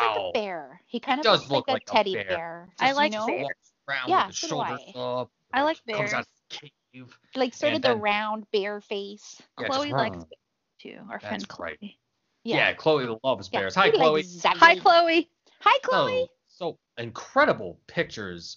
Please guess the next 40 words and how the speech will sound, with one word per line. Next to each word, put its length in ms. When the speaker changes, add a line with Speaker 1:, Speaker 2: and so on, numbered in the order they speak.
Speaker 2:
uh, 260
for 160
hockey 540
from 260
Chloe 560
in 80
the 80
past 420
week. 240
Wow. 720
Did 60
they 20
do 20
Speaker 3:
Wow. 460
Speaker 2:
a 40
good 120
job 120
Speaker 1:
Mm. 180
Speaker 2:
with 120
her 140
and 120
her, 140
and 200
her 140
Speaker 1:
Good 120
Speaker 2:
and 80
the 40
team. 320
Speaker 1:
job. 260
Speaker 3:
You 200
Speaker 2:
The, 60
Speaker 3:
should 400
check 260
Speaker 2:
the, 140
Speaker 3:
out 320
Bowling 420
Green. 500
Speaker 2:
the 80
Bowling 760
Green 640